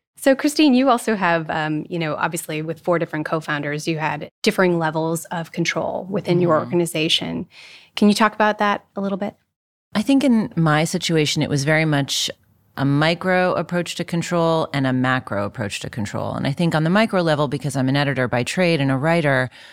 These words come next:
Speaker 2: I think in the very beginning, as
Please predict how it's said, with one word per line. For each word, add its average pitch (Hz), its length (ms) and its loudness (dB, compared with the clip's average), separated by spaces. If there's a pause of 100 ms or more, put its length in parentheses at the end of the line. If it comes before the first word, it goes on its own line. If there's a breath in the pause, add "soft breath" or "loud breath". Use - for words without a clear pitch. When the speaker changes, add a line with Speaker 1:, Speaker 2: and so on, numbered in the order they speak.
(480 loud breath)
Speaker 2:
I 208 120 2
think 220 180 4
in 214 80 2
the 190 80 4
very 156 240 4
beginning, 147 760 2
as 147 720 0